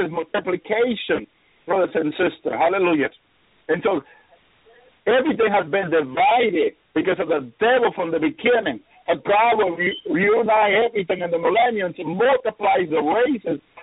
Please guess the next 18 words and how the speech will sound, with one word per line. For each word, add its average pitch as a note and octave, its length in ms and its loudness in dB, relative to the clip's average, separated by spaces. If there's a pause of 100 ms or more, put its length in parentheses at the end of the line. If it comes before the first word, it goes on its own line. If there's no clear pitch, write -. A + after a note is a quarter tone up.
(100)
to G3 80 0
multiply G#3+ 680 0
human G#3+ 360 -2
beings A#3 220 -2
on G#3 140 -4
earth, C4 320 2 (300)
for F#3 120 0
everyone A3+ 720 2 (260)
to F3 140 -6
be G#3 140 2
remarried A3 800 0
again A3+ 320 0
in G3+ 60 -4
the F3+ 100 0
millennium G#3 560 0
and F3 100 -2
have G3 220 2 (420)
children, B3 640 0